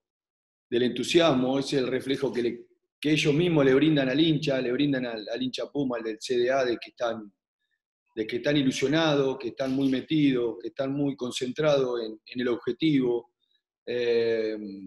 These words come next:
que verdaderamente están con, con ese deseo de seguir poniéndolo a este equipo, a esta institución bien arriba. Y, y bueno, creo que vamos por el, por el camino que, que, que, que le fuimos dando, el, el,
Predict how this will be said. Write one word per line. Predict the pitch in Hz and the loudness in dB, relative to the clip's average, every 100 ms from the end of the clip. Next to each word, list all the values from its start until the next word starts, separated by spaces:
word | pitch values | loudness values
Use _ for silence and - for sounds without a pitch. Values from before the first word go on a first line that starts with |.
| 85 76 - _ - | -16 -18 -20 _ -8
que | 123 | -4
verdaderamente | 127 135 143 151 165 143 | 0 0 2 0 0 0
están | 135 143 | 0 -2
con, | 135 123 117 110 _ _ _ _ _ _ _ | -2 -4 -6 -10 _ _ _ _ _ _ _
con | 120 147 | -4 -2
ese | 156 143 | 0 0
deseo | 135 135 165 151 | 0 2 4 4
de | 135 | 2
seguir | 120 123 143 151 151 | 2 0 2 0 0
poniéndolo | 135 156 147 143 156 139 120 104 - _ - | -2 0 0 2 2 2 0 -6 -14 _ -8
a | 135 | -8
este | 143 135 | -6 -4
equipo, | 151 143 135 | -2 0 -2
a | |
esta | 135 | -4
institución | 131 120 131 - 165 | -6 -4 -4 -2 -2
bien | 143 135 | 0 0
arriba. | 135 170 139 113 101 - - | 0 0 0 0 -6 -14 -16
Y, | 113 110 107 107 - | -12 -10 -8 -10 -10
y | 127 | -6
bueno, | 160 123 135 - _ _ _ _ _ _ _ | -4 -4 -8 -14 _ _ _ _ _ _ _
creo | 131 143 | -4 -4
que | 127 | -2
vamos | 131 143 127 107 | -2 0 -2 -4
por | 120 | -6
el, | 117 110 101 | -4 -6 -6
por | 117 | -6
el | 117 107 | -6 -6
camino | 120 151 143 120 | -4 -2 -2 -4
que, | - 104 101 92 - _ _ _ | -6 -6 -8 -12 -18 _ _ _
que, | 113 107 101 98 95 95 - - 90 - _ _ _ _ - | -12 -10 -10 -10 -12 -16 -18 -20 -20 -20 _ _ _ _ -12
que, | 110 110 | -10 -8
que | 113 | -8
le | 110 | -6
fuimos | - 160 143 131 | -2 0 0 0
dando, | 156 147 135 135 123 | 0 0 -2 -2 -4
el, | 110 - | -6 -6
el, | 110 107 104 107 101 | -8 -8 -10 -12 -16